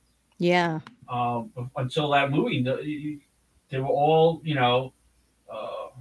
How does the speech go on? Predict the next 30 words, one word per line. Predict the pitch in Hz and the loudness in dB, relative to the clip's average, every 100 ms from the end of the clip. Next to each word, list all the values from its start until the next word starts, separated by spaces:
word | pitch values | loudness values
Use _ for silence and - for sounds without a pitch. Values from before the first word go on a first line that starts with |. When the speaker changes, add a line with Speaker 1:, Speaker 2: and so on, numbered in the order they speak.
| 120 - | -20 -6
Speaker 2:
I | 147 | -2
don't | 131 | 0
know, | 120 | 0
what | 127 139 | -2 -6
do | |
you, | 117 - | -8 -6
what | 156 | -4
do | |
you | 143 | -4
think? | 135 117 | -4 -4
Like | 110 | -4
a, | 117 | -2
a, | 110 107 - - - _ _ _ _ _ | -2 -2 -2 -4 -6 _ _ _ _ _
a | - | -12
two-story | - 156 - 160 147 147 | 0 2 2 2 2 2
house-sized | 127 135 143 - - - 147 143 143 | 4 6 6 4 -4 4 6 6 2
Speaker 1:
Mm-hmm. | - | -2
Speaker 2:
transformer, | 156 196 185 190 220 135 120 - _ _ _ - | 0 2 2 2 0 0 -2 -4 _ _ _ -8
and | 135 | 0
now | 143 | 2
suddenly | 143 175 170 151 | 6 6 6 2
this | 147 | 0
guy's, | - 156 156 143 | 4 6 6 6
like, | 139 131 123 - | 4 6 4 -2
you | 139 | -2
know, | 120 110 110 110 _ _ _ _ _ _ _ _ - _ - _ | 2 2 0 -4 _ _ _ _ _ _ _ _ -20 _ -20 _
transforming | - 156 147 160 143 147 | 0 2 2 2 0 0
into | 143 139 147 | -2 -2 -2
this, | 127 127 - | -2 -4 -4
um, | 123 120 117 113 117 | 0 2 2 -2 -4